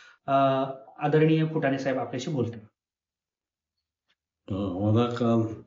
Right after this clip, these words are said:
Speaker 2: रजनीश राणे साहेबांचा फोन आला, पाटणकरांचा आला.
Speaker 1: होय.
Speaker 2: खरं पाहिलं तर मी अशोक नायगावकरांना ऐकण्यासाठी आलो इथे आज.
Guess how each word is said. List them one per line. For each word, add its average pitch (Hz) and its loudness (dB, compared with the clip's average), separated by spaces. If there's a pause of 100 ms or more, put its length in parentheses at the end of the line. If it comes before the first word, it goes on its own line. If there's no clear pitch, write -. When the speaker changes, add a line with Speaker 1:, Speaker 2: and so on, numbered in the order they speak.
(180)
Speaker 2:
रजनीश 104 2
राणे 101 -2
साहेबांचा 101 0
फोन 101 -4
आला, 123 -8 (560)
पाटणकरांचा 110 2
आला. 90 -4
Speaker 1:
होय. 175 -2 (300)
Speaker 2:
खरं 117 6
पाहिलं 123 4
तर 127 6
मी 127 6 (760)
अशोक 104 4
नायगावकरांना 123 6
ऐकण्यासाठी 123 4
आलो 104 6
इथे 90 -2
आज. 90 -8